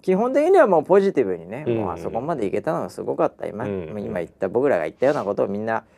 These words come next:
Speaker 1: 感じてるし、
Speaker 2: うん。
Speaker 1: メディアも、
Speaker 2: うん。
Speaker 1: ええ、あの、もうその後のね、
Speaker 2: うん。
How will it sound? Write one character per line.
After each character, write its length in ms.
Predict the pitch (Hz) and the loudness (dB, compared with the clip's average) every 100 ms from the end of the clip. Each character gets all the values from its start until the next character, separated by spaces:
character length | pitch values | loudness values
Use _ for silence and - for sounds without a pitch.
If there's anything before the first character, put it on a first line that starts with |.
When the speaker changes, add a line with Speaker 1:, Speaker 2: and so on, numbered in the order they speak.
| _ _ | _ _
Speaker 1:
感 220 | - 120 123 | -6 -4 -2
じ 80 | |
て 100 | 113 | 2
る 140 | 151 147 | 2 2
し、 160 | - - | -6 -10
Speaker 2:
う 40 | 101 | -8
ん。 220 | 92 73 73 _ _ _ _ _ - | -8 -10 -18 _ _ _ _ _ 0
Speaker 1:
メ 180 | 147 156 | 4 6
デ 80 | |
ィ 100 | 175 | 6
ア 40 | 170 | 4
も、 320 | 156 135 - - | 2 2 0 -8
Speaker 2:
う 60 | |
ん。 120 | 101 - | -10 -6
Speaker 1:
え 240 | 135 123 95 | -2 -2 -2
え、 40 | |
あ 200 | - 104 | -6 -6
の、 1000 | 107 101 95 90 85 85 80 - - - - | -6 -6 -6 -6 -8 -10 -10 -14 -18 -20 -20
も 120 | 107 98 | -12 -10
う 20 | |
そ 140 | - | -6
の 120 | 113 | -4
後 220 | 117 113 82 | -4 -4 -10
の 120 | 78 | -8
ね、 200 | 151 - | -10 -8
Speaker 2:
う 60 | 90 | -14
ん。 160 | 73 | -16